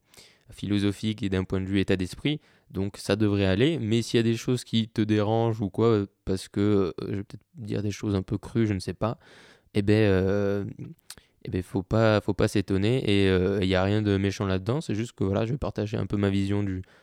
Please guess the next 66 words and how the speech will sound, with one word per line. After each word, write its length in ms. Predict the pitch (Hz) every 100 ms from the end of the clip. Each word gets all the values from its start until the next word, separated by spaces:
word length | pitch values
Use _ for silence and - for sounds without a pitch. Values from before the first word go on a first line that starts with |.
| _
du 100 | 98
monde 180 | 101 104
et 60 | 98
de 60 |
l'argent, 360 | 95 92 107 123
et 80 | 101
je 80 |
sais 200 | 92 -
que 140 | - 95
l'argent 520 | 95 95 98 104 110
en 100 | 104
France, 400 | - 107 110 - _ _ -
ça 140 | 95
peut 120 | -
être 160 | 98 -
un 60 | 101
petit 200 | - 110
peu 200 | 135 123
un 80 |
sujet 480 | 110 110 104 107 104
épineux 420 | 101 - 110 110
et 60 | 104
clivant, 440 | - 98 98 143 - _ _ - _ _
donc, 280 | 107 120 123
euh, 120 | 104
donc 160 | 98 107
voilà, 280 | 101 101 156
mais, 320 | 127 107 104
euh, 260 | 95 90 90
je 120 | 98
fais 240 | - 107 - -
cet 260 | - - 101
épisode 360 | 101 104 107 -
comme 180 | 123 123
tous 120 | 127
les 180 | 107 98
autres, 160 | 117
c'est-à-dire 380 | - 95 95 101
en 120 | 95
totale 300 | 92 107 123
honnêteté, 480 | 113 95 - 120 156 - _ _ _ _ _ _ - - - _ _ -
et, 180 | 113 110
euh, 140 | 98 -
et 100 | 101
je 80 |
veux 100 | 101
pas 140 | 104 135
du 120 | 127
tout 140 | 123
te 60 | 117
dire 260 | 110 120 -
comment, 440 | 107 107 110 107
euh, 140 | 95
gérer 280 | 95 101 101
ton 200 | - 110
argent 360 | 98 98 104 107
ou 80 | 98
quoi, 200 | 110 113
parce 160 | 95
que 140 | - 101
<laughs> 80 |
je 80 | -
suis 160 | - 107
loin 240 | 104 110
d'être 220 | 101 98
parfait, 420 | - 101 - 117